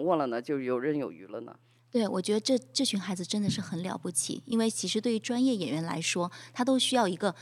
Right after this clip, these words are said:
Speaker 2: 非常完整的一天的一个走戏，然后呢，他才能够清晰地知道我接下来怎么去搭戏，然后怎么样去演出。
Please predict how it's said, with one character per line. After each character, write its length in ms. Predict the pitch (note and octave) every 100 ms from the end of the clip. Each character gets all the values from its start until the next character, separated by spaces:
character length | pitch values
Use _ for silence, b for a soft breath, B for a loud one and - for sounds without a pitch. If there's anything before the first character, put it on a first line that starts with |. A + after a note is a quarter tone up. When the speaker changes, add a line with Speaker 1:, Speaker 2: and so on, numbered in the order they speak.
| B
Speaker 2:
非 200 | - C#4+
常 180 | C4 F#3+
完 200 | F3 F3
整 220 | G#3+ F3+
的 80 | D3+
一 140 | A#3 G#3+
天 220 | - A3+
的 80 | F3+
一 80 |
个 120 | D#3 F3+
走 180 | D#3
戏， 380 | B2 - G#3+ D3+ B B B
然 160 | - E3+
后 120 | G#3
呢， 140 | G3 F#3+
他 160 | -
才 240 | G3+ G3 F3+
能 140 | F#3+ E3+
够 100 | F3+
清 200 | - G#3
晰 120 | G#3+
地 80 | F3
知 180 | - F#3
道 200 | F#3 - B B B F#3+
我 80 |
接 140 | F3 G3
下 140 | G3+
来 120 | F3+
怎 140 | - -
么 80 | D#3+
去 160 | - F3 -
搭 200 | F3 F3+
戏， 340 | - G3 -
然 120 | - E3
后 60 |
怎 140 | F3 F3
么 40 |
样 100 | F3
去 120 | F#3+
演 220 | D#3+ - -
出。 260 | - E3